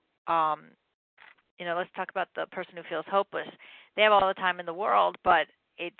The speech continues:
painful to face rejection again, or it's painful to think that I'm gonna make another effort and nothing's gonna come of it. Um,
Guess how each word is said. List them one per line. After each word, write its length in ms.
painful 640
to 120
face 240
rejection 500
again, 300
or 140
it's 200
painful 520
to 320
think 220
that 160
I'm 80
gonna 120
make 200
another 260
effort 340
and 120
nothing's 340
gonna 160
come 280
of 120
it. 180
Um, 300